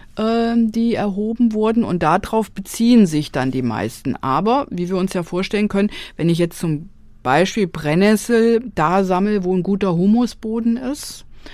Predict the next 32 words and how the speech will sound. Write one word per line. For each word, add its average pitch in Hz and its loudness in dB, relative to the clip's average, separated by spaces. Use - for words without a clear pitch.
oder 208 0
so, 220 0
dann, 185 -2
da 175 -2
sind 202 2
dann 175 2
mehr 196 2
Inhaltsstoffe 214 -2
drin, 202 -4
als 180 -10
wenn's 175 -6
ein 175 -6
anderer 220 -2
Boden 233 0
ist. 247 -6
Das 202 -8
kommt 190 -4
auch 180 -6
immer 180 -2
auf 165 -4
den 165 -4
Boden 185 0
drauf 240 -4
an. 254 2
Ja, 214 2
ich 185 -2
würd 190 0
mal 208 4
einfach 202 0
so 214 -2
sagen, 202 2
m-, 190 -2